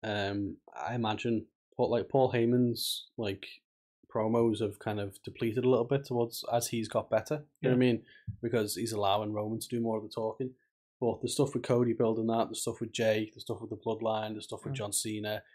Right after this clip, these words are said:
Speaker 1: the stuff with Bron Breakker in N X T.
Speaker 2: Yeah.
Speaker 1: He's been everywhere, Paul Heyman, and every
Speaker 2: Mm.
Speaker 1: time he's done, he's had the mic, he's delivered, and it's
Speaker 2: Yeah.
Speaker 1: been incredible. Um, but yeah, certainly for some of the stuff in that early Cody feud, I think
Speaker 2: Yeah.
Speaker 1: was just
Speaker 2: I don't know. I mean, part of me wants to
Speaker 1: chef's
Speaker 2: say,
Speaker 1: kiss.
Speaker 2: like,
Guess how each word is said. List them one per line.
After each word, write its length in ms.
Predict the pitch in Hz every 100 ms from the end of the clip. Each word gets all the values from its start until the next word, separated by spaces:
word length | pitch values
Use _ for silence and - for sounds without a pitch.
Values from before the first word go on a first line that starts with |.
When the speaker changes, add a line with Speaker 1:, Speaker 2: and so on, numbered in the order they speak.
| _
Speaker 1:
the 60 | 107
stuff 160 | 117 113
with 120 | 92
Bron 180 | 110 98
Breakker 320 | 98 107 110
in 80 | 107
N 80 | 104
X 200 | - -
T. 360 | - 110 107 147
Speaker 2:
Yeah. 140 | 151 - _ _
Speaker 1:
He's 120 | 127
been 160 | 151 127
everywhere, 300 | 127 135 127
Paul 220 | 131 123
Heyman, 320 | 123 120 107 - _
and 220 | 113 107 110
every 160 | -
Speaker 2:
Mm. 60 | -
Speaker 1:
time 240 | 117 113
he's 100 | 110
done, 240 | - 113 -
he's 120 | 113
had 140 | 107 -
the 60 |
mic, 240 | 104 104 -
he's 180 | 104
delivered, 400 | 101 104 101 98 -
and 100 | 101
it's 140 | 101 -
Speaker 2:
Yeah. 60 |
Speaker 1:
been 240 | 104 98 98
incredible. 480 | - - 104 101 - _ _ _ _
Um, 480 | 101 101 101 101 98 - -
but 60 | 101
yeah, 180 | 101 92 _
certainly 540 | - - 123 95 117 104
for 220 | - 101
some 180 | - 110
of 40 |
the 60 | 101
stuff 240 | - 101
in 80 | 110
that 160 | 98 98
early 180 | 95
Cody 260 | 95 101 98
feud, 280 | - 101 98 _
I 40 | 107
think 180 | -
Speaker 2:
Yeah. 60 | 135
Speaker 1:
was 140 | 95
just 260 | - 98 - - -
Speaker 2:
I 100 | -
don't 160 | 156 240
know. 140 | 233 -
I 60 |
mean, 160 | 165 175
part 240 | 175 190
of 40 | 208
me 60 |
wants 200 | 185 160
to 40 | 147
Speaker 1:
chef's 60 | 143
Speaker 2:
say, 140 | 139 127
Speaker 1:
kiss. 80 |
Speaker 2:
like, 140 | 120